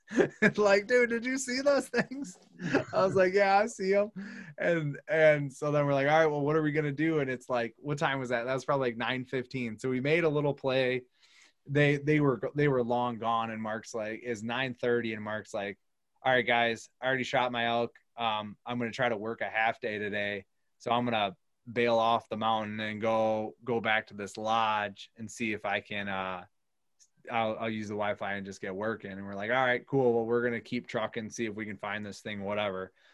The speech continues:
Mark's like, "All right, well, on my way out, I'll throw out a few bugles,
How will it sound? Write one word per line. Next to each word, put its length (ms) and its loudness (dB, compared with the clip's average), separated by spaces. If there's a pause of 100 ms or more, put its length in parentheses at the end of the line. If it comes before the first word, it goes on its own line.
(240)
Mark's 220 -2
like, 140 2
"All 120 6
right, 180 6
well, 380 4 (380)
on 100 6
my 80 8
way 220 10
out, 160 6
I'll 80 4
throw 300 6
out 60 4
a 40 2
few 180 2
bugles, 640 2